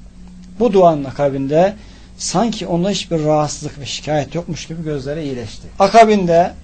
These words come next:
ona sancağı verdi ve şu vasiyeti, şu nasihati yaptı Ali radıyallahu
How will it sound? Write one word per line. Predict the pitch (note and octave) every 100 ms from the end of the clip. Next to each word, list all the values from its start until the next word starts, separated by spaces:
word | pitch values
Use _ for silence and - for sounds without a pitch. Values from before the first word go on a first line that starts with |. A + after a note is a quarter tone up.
| -
ona | E3+ F3+ F#3 G3+
sancağı | - - D#3+ D#3+ D#3 D#3+ D#3
verdi | D#3 D3 D#3+ F3
ve | F#3+ G#3 G#3 - - - - -
şu | - - - A3+ G#3+
vasiyeti, | F3 - D#3+ D#3+ C#3+
şu | - F3
nasihati | D#3+ - C#3+ D#3+ -
yaptı | A2+ - -
Ali | B2
radıyallahu | B2 G#2+ G#2 G2